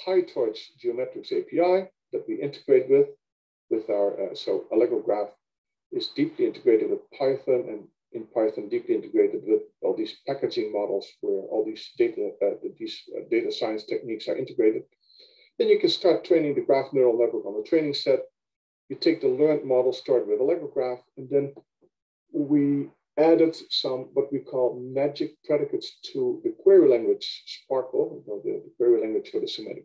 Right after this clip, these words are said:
web. So you can actually do queries on the database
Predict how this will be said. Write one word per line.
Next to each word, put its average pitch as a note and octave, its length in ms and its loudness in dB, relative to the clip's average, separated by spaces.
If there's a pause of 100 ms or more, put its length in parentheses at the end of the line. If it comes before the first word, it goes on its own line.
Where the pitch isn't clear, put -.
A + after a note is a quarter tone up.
web. C#3 180 0
So - 140 0
you B2+ 140 0
can - 180 -6
actually C#3 460 -6 (460)
do B2 220 4
queries F#3+ 960 4 (1200)
on E3 140 4
the E3 80 0
database B2 560 0